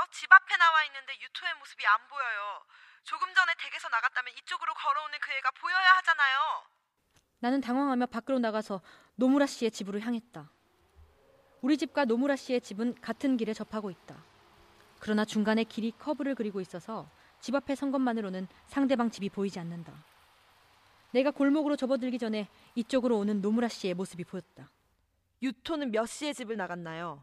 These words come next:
Speaker 2: 강한 어조로 물었지만 나는 대답하지 못했다.
Speaker 1: 모른다고요? 좀 무책임한 거 아닌가요?
Speaker 2: 그러자 노무라 씨가 대뜸 화를 내기 시작했다.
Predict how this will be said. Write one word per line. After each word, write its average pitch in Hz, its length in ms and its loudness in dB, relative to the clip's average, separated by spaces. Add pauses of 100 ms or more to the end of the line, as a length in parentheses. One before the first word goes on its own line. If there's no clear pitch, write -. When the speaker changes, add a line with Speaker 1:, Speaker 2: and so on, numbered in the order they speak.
(600)
Speaker 2:
강한 247 300 4
어조로 226 260 0
물었지만 196 520 -8 (440)
나는 240 200 4
대답하지 247 400 0
못했다. 180 520 -10 (320)
Speaker 1:
모른다고요? 247 680 -2 (140)
좀 254 200 -6
무책임한 349 520 -4
거 330 60 4
아닌가요? 202 500 -2 (680)
Speaker 2:
그러자 302 240 2
노무라 262 260 4
씨가 247 220 -4
대뜸 254 340 0
화를 320 280 0
내기 233 160 0
시작했다. - 600 -12